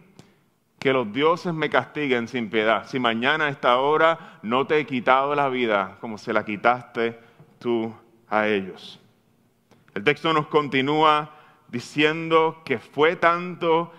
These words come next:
el miedo del profeta Elías que él huye a un lugar muy lejano para ponerse a salvo. Próximos versos.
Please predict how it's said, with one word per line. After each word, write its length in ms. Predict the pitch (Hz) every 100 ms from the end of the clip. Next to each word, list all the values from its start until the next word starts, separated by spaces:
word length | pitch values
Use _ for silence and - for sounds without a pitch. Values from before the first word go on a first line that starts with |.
| - -
el 180 | 117
miedo 800 | 107 120 147 156 156 151 151 151 - _ _ _ _
del 640 | 117 110 135 151 151 127
profeta 560 | 110 123 120 143 151 151
Elías 640 | 135 139 127 90 - - _ _ _ _ _ _ _ _
que 200 | - 120
él 100 | 123
huye 400 | 139 156 147 143
a 80 | 123
un 100 | 127
lugar 300 | 131 131 131
muy 160 | 127 131
lejano 520 | 127 123 120 104 95 - _ _ _
para 220 | - 107 95
ponerse 440 | 98 104 107 -
a 60 | 98
salvo. 400 | 101 95 90 - _ _ _ _ _ _ _ _ _ _
Próximos 420 | 101 98 120 104
versos. 640 | 113 117 - 107 - -